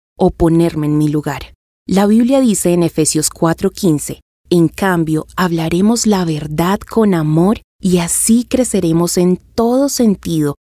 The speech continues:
hasta parecernos más y más a Cristo, quien es la cabeza de su cuerpo, la iglesia". Una señal de madurez cristiana es la habilidad de compartir verdades difíciles de manera amorosa.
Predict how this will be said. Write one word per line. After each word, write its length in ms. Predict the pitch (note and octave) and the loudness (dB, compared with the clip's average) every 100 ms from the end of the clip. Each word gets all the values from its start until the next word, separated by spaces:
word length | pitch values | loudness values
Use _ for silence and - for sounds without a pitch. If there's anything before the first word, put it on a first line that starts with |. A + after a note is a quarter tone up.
| - | -8
hasta 240 | D#3 E3 | -6 -4
parecernos 720 | - D#3+ D3 D#3 D#3 D#3 D3+ | -2 -2 -2 -2 -2 -4 -4
más 600 | D#3 E3+ F#3+ G#3+ A3+ - | -4 -2 0 0 0 -2
y 60 | F3+ | 0
más 380 | E3 E3+ E3 D#3 | 0 0 0 -4
a 60 | |
Cristo, 500 | - D3+ D3 - C#3+ - _ | -6 -8 -8 -10 -12 -16 _
quien 240 | - F#3+ E3+ | 0 0 0
es 140 | D#3+ | 0
la 120 | D#3 | -2
cabeza 520 | - C#3 C#3+ D#3+ - G3 | -4 -6 -2 0 0 -2
de 120 | F#3+ | -2
su 120 | D#3 | -4
cuerpo, 540 | - D3+ C#3+ - - - _ | -4 -4 -4 -8 -18 -20 _
la 220 | D3+ C#3+ C3+ | -2 -2 -4
iglesia". 600 | C#3+ D3+ C3+ - - - _ _ _ - | -6 -6 -4 -8 -10 -16 _ _ _ -2
Una 240 | A#3 C4+ | 2 2
señal 340 | C#4 C#4+ A3+ E3+ | 2 4 4 2
de 100 | E3 | 2
madurez 440 | E3+ E3 E3 D3 | 2 2 2 0
cristiana 640 | - E3 - A3+ F3 E3 - | -4 -6 -2 -2 0 -2 -2
es 160 | G3 F#3+ | -2 0
la 120 | G3+ | 0
habilidad 600 | G3+ G3+ F#3+ E3 F3 G3 | 0 0 0 0 0 -2
de 140 | G#3+ | -2
compartir 540 | A3+ A3+ G3 - D#3 D3 | -2 -2 -2 -4 -2 -2
verdades 540 | D#3+ D#3+ F3+ F3 F3 | -2 -2 -2 0 -2
difíciles 680 | E3+ F3+ A#3 - E3+ F3+ F3 | -6 -4 -4 0 0 0 0
de 120 | F#3 | 0
manera 400 | F#3 F#3+ G#3 A3+ | 2 2 2 2
amorosa. 560 | G#3 E3 D#3 C#3+ C#3+ | 2 0 0 -4 -8